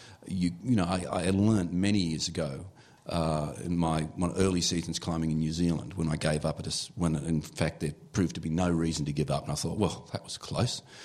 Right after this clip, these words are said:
and I've never given up since. So I wasn't gonna give up now.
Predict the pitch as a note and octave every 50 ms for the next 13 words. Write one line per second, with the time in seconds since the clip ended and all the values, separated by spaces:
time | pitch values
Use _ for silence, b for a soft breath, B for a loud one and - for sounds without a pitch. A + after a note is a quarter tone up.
0 | B B B B - - G2 F#2+ F#2 F2 - - - G2 G2+ G#2 A2 G#2 G2+ G2
1 | F#2 E2+ E2+ E2 D#2 - - - - E2+ D2 C#2 - - - G2 F#2+ G#2 A#2 A2+
2 | A#2+ G2 F2+ E2+ E2+ - E2 D#2+ D#2+ D#2 - F2 E2+ D#2 D#2 D#2+ F2